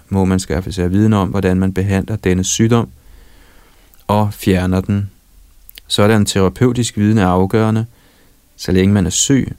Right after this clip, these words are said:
men når man er helt rask, er sådan teknisk viden ikke længere interessant for den raske person, og han kan lade lægerne om sådan viden. Ligeledes har man på det fremskridende niveau af Krishna-bevidsthed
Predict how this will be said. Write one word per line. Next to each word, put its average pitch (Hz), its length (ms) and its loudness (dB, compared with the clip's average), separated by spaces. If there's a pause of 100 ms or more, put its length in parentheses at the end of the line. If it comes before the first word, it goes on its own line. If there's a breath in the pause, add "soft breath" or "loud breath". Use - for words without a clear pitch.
(120)
men 90 80 -4
når 92 60 0
man 95 120 2
er 92 40 0
helt 127 260 0
rask, 95 280 0
er 110 80 -2
sådan 92 360 -2
teknisk 123 520 -4
viden 87 200 -2
ikke 90 160 -2
længere 87 260 -2
interessant 92 520 -6
for - 100 -10
den 85 100 -6
raske 95 320 -4
person, 120 600 -2 (840 soft breath)
og 104 120 -2
han 113 140 2
kan 120 140 0
lade 107 120 2
lægerne 92 420 0
om 92 80 0
sådan 90 400 -2
viden. 92 380 0 (1120)
Ligeledes 101 340 2
har 104 140 2
man 95 240 2
på 92 140 -2
det 92 180 -2
fremskridende 101 540 0
niveau 92 280 2
af 90 80 0
Krishna-bevidsthed 101 1000 -2